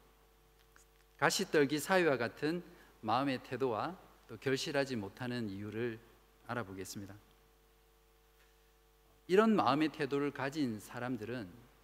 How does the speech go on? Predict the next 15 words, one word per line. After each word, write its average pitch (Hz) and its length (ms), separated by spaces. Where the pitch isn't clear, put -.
그 170 180
사람의 139 440
마음 110 340
가운데 101 540
세상에 196 800
대한 123 280
생각으로 127 640
꽉 - 20
차 - 220
있는 120 220
사람입니다. 101 560
오늘 185 200
본문에는 131 720
두 120 160
가지 151 520